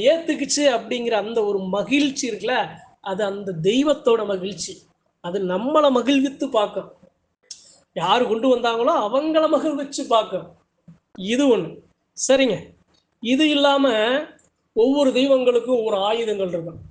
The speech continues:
நீங்க ஆயுதங்களுக்கு நல்லா அது உருவேற்றமாகி நல்ல சக்தி வாய்ந்த ஆயுதமா இருந்தா,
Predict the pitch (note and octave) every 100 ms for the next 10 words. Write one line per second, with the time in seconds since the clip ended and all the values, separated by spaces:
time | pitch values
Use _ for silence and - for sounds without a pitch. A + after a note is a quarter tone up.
0 | - G#3+ G#3+ G#3 A#3+ D4+ C#4+ C4+ B3 A#3+
1 | - A3 A3 C4 C#4+ B3 G#3+ A3 C4+ C#4
2 | C4 B3 A#3+ A#3+ A#3+ A3 B3 C4+ B3+ G#3+
3 | - B3+ B3+ B3+ C4+ B3+ A3 A#3+ A#3 A3
4 | G#3+ G#3 G#3